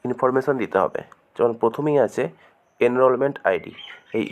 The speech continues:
এনরোলমেন্ট আইডিটা কোথায় পাবেন? আর আপনাকে যে স্লিপটা দিয়েছে, সেই স্লিপের বাঁ দিকের ওপরে দেখবেন একটা এনরোলমেন্ট নাম্বার বলে একটা নাম্বার লেখা আছে চোদ্দো ডিজিটের। সেই নাম্বারটা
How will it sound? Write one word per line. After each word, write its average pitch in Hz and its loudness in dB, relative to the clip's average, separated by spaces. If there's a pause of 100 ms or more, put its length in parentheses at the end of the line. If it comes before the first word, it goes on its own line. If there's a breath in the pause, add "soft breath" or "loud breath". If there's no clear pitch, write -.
এনরোলমেন্ট 127 0
আইডিটা 127 -4
কোথায় 135 -2
পাবেন? 135 -2 (360 loud breath)
আর 107 -2 (100)
আপনাকে 110 0
যে 110 -6
স্লিপটা 131 0
দিয়েছে, 117 0 (400 loud breath)
সেই 127 2
স্লিপের 127 2 (300 loud breath)
বাঁ 107 2
দিকের 120 -6 (160)
ওপরে 110 2 (320 soft breath)
দেখবেন 113 4
একটা 131 4 (120)
এনরোলমেন্ট 113 2
নাম্বার 113 2
বলে 120 0
একটা 147 -6
নাম্বার 107 0
লেখা 92 0
আছে 80 -4 (400 soft breath)
চোদ্দো 127 0
ডিজিটের। 87 -6 (280 loud breath)
সেই 117 -2
নাম্বারটা 107 0